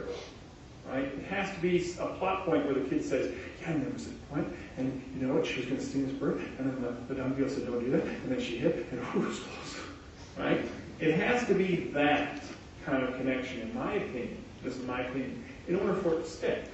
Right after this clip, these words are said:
The other thing is, it just makes good sense. I mean, one of the things that makes me crazy about some of the things I see in the media is that, uh, let's take A Bug's Life, 'cause this is a, an ongoing, persistent, uh,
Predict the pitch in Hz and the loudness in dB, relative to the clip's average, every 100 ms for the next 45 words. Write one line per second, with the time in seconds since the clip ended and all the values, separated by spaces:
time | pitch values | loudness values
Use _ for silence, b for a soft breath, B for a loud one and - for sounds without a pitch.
0 | - - - - - - - - - - | -14 -6 0 4 4 4 4 4 2 -4
1 | - 220 339 302 262 - - - - 415 | -6 0 4 6 6 4 0 -2 -2 -2
2 | 285 - - - - - - - - - | -2 -4 -10 -12 -14 -14 -16 -16 -18 -16
3 | - - 175 175 170 170 - - - - | -16 -2 6 8 8 6 2 -8 -12 -12
4 | - - 170 240 254 170 190 151 151 143 | -8 -2 4 6 8 8 8 6 6 6
5 | 139 139 - - - 262 269 247 - - | 4 2 0 -2 -2 0 2 2 0 -4
6 | - - - 143 135 - 185 156 135 156 | -8 -10 -4 0 2 0 0 0 0 2
7 | 160 151 131 120 - - 202 139 - - | 2 2 2 0 0 0 4 4 2 -2
8 | B B 139 135 139 208 - - - - | B B 0 4 6 6 6 4 0 -4
9 | - - - 170 156 170 165 160 - - | -10 -14 -6 -2 0 4 4 4 2 -4
10 | 170 - - - 185 185 190 160 135 123 | -4 -6 -6 -2 2 2 4 6 6 6
11 | - - - 123 131 143 113 110 104 107 | 4 -2 -2 -2 2 2 2 0 -2 -2
12 | 123 120 135 123 117 117 113 107 123 - | -2 0 2 2 2 2 2 0 -4 0
13 | 131 - 117 107 110 - - B B B | 2 2 0 -2 -2 -6 -10 B B B
14 | - - - - | -6 -2 -2 -2